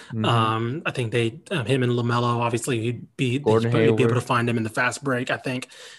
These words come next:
Speaker 2: that'd be something really, really good.
Speaker 1: Yeah,
Speaker 2: I
Speaker 1: that
Speaker 2: really like that kind of range for him. If
Speaker 1: Yep.
Speaker 2: he, he, he basically, he shouldn't be going to a bad team. Like, he's
Speaker 1: Yeah,
Speaker 2: not the
Speaker 1: for sure.
Speaker 2: guy that, like, he's gonna be just hoarding a bunch of young talent around him. He's somebody who needs a little bit more structure.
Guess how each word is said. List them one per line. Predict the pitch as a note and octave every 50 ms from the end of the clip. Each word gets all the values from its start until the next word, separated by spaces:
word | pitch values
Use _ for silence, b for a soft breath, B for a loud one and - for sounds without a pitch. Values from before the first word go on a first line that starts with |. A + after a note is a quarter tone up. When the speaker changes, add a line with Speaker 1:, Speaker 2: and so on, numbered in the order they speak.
| B B -
Speaker 2:
that'd | D3 A#2 - A#2 A#2 A2+
be | G#2+ - A#2 A2+ A2+ A2 A2 A2 B2+ - _ _ _ _ _ - - _ _ _ _ _ _ _ _ - - -
something | - - - D#3 C3 A2+ A#2 A#2+ A2+
really, | A#2 A#2+ A#2 A#2
really | A2+ D#3 D3+ D3+
good. | - - - -
Speaker 1:
Yeah, | G#2+ G#2
Speaker 2:
I | - C3
Speaker 1:
that | B2+ B2
Speaker 2:
really | A#2+ A#2 B2 A#2+ A#2+ A#2
like | A2+ A2+ A2 A2+ B2+ - - -
that | E3+ C#3 C#3+ C#3 A#2 A2 A#2 C3 - - _
kind | - D#3 C#3
of | B2 A2
range | G#2 G#2 A2+ - -
for | - - C#3
him. | A#2+ - - -
If | - - - -
Speaker 1:
Yep. | G#2+ A2+ B B B B
Speaker 2:
he, | - - E3 F3+ - b b b b b
he, | - F#3
he | F3+ C#3 C#3+ F#3+ F#3+ F3+
basically, | F#3 C#3 D3 E3+ D#3+ F3+ F3 F3 D#3+ B2+
he | A#2 D#3
shouldn't | D3+ - F#3+ F3 D#3+
be | D#3+
going | D3+ D3+ C3
to | B2+
a | A#2
bad | G#2+ A#2 G2+ A2 -
team. | - - - D3+ - _
Like, | - D#3 B2+ A#2+
he's | - - C#3+ B2+
Speaker 1:
Yeah, | D3 D3+
Speaker 2:
not | D3 -
the | E3
Speaker 1:
for | C3+
sure. | C3+ C3
Speaker 2:
guy | C3 B2+
that, | B2 B2+ A#2 -
like, | F3 D#3 B2 B2 B2+ - B B B B B B
he's | - D3+ C3+ A2+
gonna | B2+ B2+ B2+ A#2
be | A2 B2 A#2+ A#2+ A#2
just | A#2 C3 A#2+ - - -
hoarding | F#3 E3+ - C#3 C3+ C3 C3 B2
a | B2+
bunch | A#2 C3 B2 -
of | C3 A2+
young | A#2+ B2 A#2+ A2+
talent | - C3 C3 B2 B2 A#2+
around | A#2 A#2 A#2+ A#2+ A#2+ B2
him. | B2 A#2
He's | A2+ B2+ B2 -
somebody | D3 C3 B2 A#2+ A2+
who | A#2 A#2+ A#2+ A#2+ A2 B B B B B B B
needs | - C3+ B2+ B2+ A#2+ C3+
a | B2
little | A#2+ B2+ A#2
bit | A2+ A#2
more | A2+ A2 G#2
structure. | G2 - - - - G#3 G#3 G3+ - - G3 F#3+ F#3 F3+ F3+